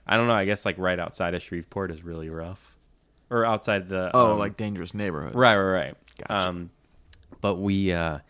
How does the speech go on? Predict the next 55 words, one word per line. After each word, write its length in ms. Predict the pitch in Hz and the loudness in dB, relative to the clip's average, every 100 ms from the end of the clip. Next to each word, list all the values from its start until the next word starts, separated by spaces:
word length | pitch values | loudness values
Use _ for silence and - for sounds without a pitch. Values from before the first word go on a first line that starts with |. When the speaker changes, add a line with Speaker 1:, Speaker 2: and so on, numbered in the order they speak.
| _ - _ | _ -20 _
Speaker 1:
he 100 | 113 | 0
was 100 | 104 | 2
getting 240 | 110 98 92 | 2 2 0
married 400 | 117 104 87 - | 0 0 -2 -4
at 140 | 87 | -4
Speaker 2:
I 40 | 110 | 2
thought 140 | 104 | 4
it 40 | |
was 120 | 101 98 | 4 2
Speaker 1:
this 60 | |
Speaker 2:
maybe, 180 | 101 95 | 0 2
like, 240 | 92 92 - - | 0 -2 -8 -14
the 120 | 104 | -14
cliff 400 | - 107 98 - | -10 -6 -6 -4
edge. 280 | 95 92 95 | -6 -6 -2
Speaker 1:
Oh, 280 | 139 143 127 | 4 4 4
no. 260 | 127 120 107 | 2 2 0
<laughs> 1400 | 113 - 135 - 151 220 - - 170 165 143 - - - 120 | -4 -6 -6 -2 2 2 2 -6 -10 -12 -16 -16 -16 -14 -2
Speaker 2:
North 260 | 113 110 | 0 0
by 100 | 107 | -2
Northwest 580 | 107 101 - 101 101 - | 0 0 -2 -4 -4 -8
or 40 | - | -8
something. 220 | 101 - | -8 -6
Speaker 1:
A 60 | 127 | 2
lot 140 | 143 | 4
of 60 | 139 | 6
people 160 | 135 113 | 4 2
fell 400 | - 120 110 110 | 0 0 0 0
into 160 | 107 | -2
the 100 | 104 | -4
Gulf 300 | 98 101 98 | 0 2 2
of 80 | 104 | 2
Mexico 580 | 95 95 104 113 107 104 | 2 2 0 4 6 6
and 80 | 95 | 6
were 80 | 90 | 4
never 280 | 92 90 87 | 4 4 4
heard 200 | 90 101 | 4 2
from 160 | 95 | 2
again. 360 | 98 104 110 123 | 2 0 -2 -6
Speaker 2:
<laughs> 60 | - - - _ - - | -14 -20 -20 _ -20 -6
Speaker 1:
Um, 520 | 95 90 85 82 82 - _ _ - | -2 0 -2 -4 -10 -14 _ _ -6
but 240 | 104 101 | 2 2
we 140 | 107 107 | 4 2
were 120 | 101 | 2
staying 340 | - 120 117 | 2 2 2
in 80 | 104 | 0
a 40 | |
hotel. 380 | 95 98 - 95 | 0 -2 0 0
They 100 | 117 | 4
were 60 | 117 | 4
getting 180 | 120 104 | 2 2
married 220 | 101 95 | 0 0
at 80 | 90 | -4
this 160 | - | -6
hotel 640 | 92 - 90 85 82 78 | -8 -6 -4 -4 -4 -8